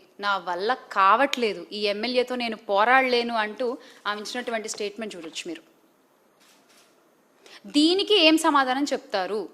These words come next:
ప్రస్తుత కూటమి ప్రభుత్వం? దీనికి ఏం సమాధానం చెప్తారు ప్రస్తుత మహిళా హోంమంత్రి గారు? దీనికి ఏం సమాధానం చెప్తారో దయచేసి చెప్పాలి. ఇంకొకటి,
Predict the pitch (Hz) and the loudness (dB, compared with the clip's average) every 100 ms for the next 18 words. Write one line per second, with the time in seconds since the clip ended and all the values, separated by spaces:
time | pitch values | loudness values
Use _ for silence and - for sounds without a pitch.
0 | _ _ _ 226 233 - 262 254 233 233 | _ _ _ -2 -2 0 0 0 0 0
1 | 214 196 196 226 320 285 247 220 226 254 | 0 -2 -2 2 2 2 0 0 0 0
2 | 247 220 214 220 208 185 - 175 190 175 | 0 0 0 -4 -6 -8 -4 -4 -4 -8
3 | _ _ _ _ _ - 247 - 285 269 | _ _ _ _ _ -2 0 0 2 4
4 | 196 - - _ _ 233 233 277 285 226 | 4 2 -14 _ _ 2 4 8 8 8
5 | 240 247 262 269 254 220 214 302 269 247 | 6 6 6 4 2 2 2 2 -2 -2
6 | 233 226 240 240 214 220 214 202 196 208 | -2 -2 0 0 0 0 -4 -6 -4 0
7 | 202 415 - - _ - 226 233 277 277 | 2 2 -2 -18 _ 0 2 4 4 2
8 | - 294 - 180 147 - _ - - - | 2 0 -2 -4 -8 -10 _ -20 -20 -20
9 | - _ _ _ _ _ _ _ _ _ | -20 _ _ _ _ _ _ _ _ _
10 | _ _ _ _ _ _ _ _ _ _ | _ _ _ _ _ _ _ _ _ _
11 | _ _ _ _ _ - _ _ _ _ | _ _ _ _ _ -20 _ _ _ _
12 | _ _ _ _ - _ _ _ _ _ | _ _ _ _ -20 _ _ _ _ _
13 | 302 302 359 330 - | -4 0 0 0 -4